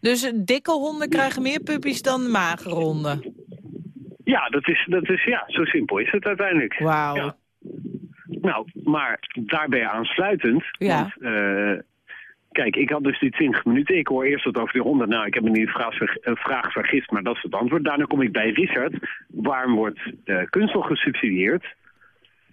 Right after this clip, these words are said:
Speaker 2: Dat valt vanuit dezelfde achtergrond te verklaren. Hè? Als je het puur, zeg maar, biologisch neemt, waarom wordt het, eh, gesubsidieerd? Eh, laat ik het zo zien. Je neemt een mens, hè?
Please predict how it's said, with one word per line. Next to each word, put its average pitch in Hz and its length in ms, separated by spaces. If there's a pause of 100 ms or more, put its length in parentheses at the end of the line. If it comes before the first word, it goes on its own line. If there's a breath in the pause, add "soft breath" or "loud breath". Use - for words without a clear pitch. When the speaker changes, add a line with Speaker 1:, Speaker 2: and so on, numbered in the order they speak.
(280)
Speaker 2:
Dat 175 280
valt 202 300
vanuit 208 540
dezelfde 196 480
achtergrond 196 500
te 180 80
verklaren. 139 840
Hè? 285 220
Als 165 180
je - 60
het 147 80
puur, 170 180
zeg - 220
maar, 117 340
biologisch 127 600
neemt, 196 320
waarom 143 220
wordt 110 160
het, 110 260
eh, 113 200
gesubsidieerd? 120 760 (680 loud breath)
Eh, 139 120 (280)
laat 185 180
ik 233 60
het 220 100
zo 202 160
zien. 123 180
Je 131 100
neemt 202 300
een 156 80
mens, 127 440 (140)
hè? 220 120